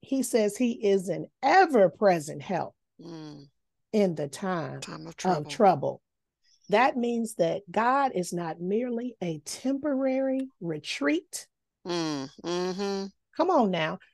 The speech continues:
Speaker 1: He's not a temporary retreat. He is our eternal refuge.
Speaker 2: Yes.
Speaker 1: And he can provide strength at any time,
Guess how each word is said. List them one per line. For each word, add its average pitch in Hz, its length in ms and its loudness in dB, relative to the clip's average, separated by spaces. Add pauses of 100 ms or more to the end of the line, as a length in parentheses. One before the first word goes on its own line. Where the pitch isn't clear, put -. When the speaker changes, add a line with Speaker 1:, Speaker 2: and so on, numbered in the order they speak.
Speaker 1:
He's 285 200 -2
not 285 200 0
a 202 60 -2
temporary 214 520 -2
retreat. 190 420 -2 (240)
He 277 360 2
is 220 200 4
our 190 480 4
eternal 220 1040 4 (440)
refuge. 156 840 -4 (360)
Speaker 2:
Yes. 160 580 4 (880)
Speaker 1:
And 247 560 6
he 254 180 2
can 208 180 2
provide 175 440 2
strength - 600 -8 (600)
at 170 240 -4
any 269 260 2
time, 156 500 -4